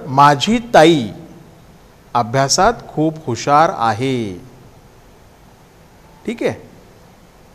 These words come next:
शेवटचं वाक्य, माझे आजोबा रोज सकाळी चालायला जातात. उत्तर आहे, माझी आजी रोज सकाळी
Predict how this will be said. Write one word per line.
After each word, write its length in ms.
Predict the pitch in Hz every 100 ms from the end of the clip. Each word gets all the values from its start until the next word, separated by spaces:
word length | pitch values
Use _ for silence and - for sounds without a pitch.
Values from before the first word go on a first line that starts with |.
| _
शेवटचं 480 | - 220 226 220 196
वाक्य, 380 | 131 110 - 101 - - - - -
माझे 460 | 139 151 156 143 220 240
आजोबा 460 | 135 123 151 170 147 208 - - - - 131
रोज 340 | 175 220 208
सकाळी 580 | 190 151 - 131 147 160 - - -
चालायला 680 | - 127 123 127 135 160 240 - - -
जातात. 540 | 120 107 - 127 120 104 - - - - - - - - - - - - - - 123
उत्तर 320 | 113 - 139
आहे, 340 | 135 143 226 247 - - - -
माझी 540 | 127 127 113 175 220 -
आजी 520 | 120 113 147 156 185 226 - - -
रोज 360 | 139 196 214 226
सकाळी 640 | 214 - - 123 127 214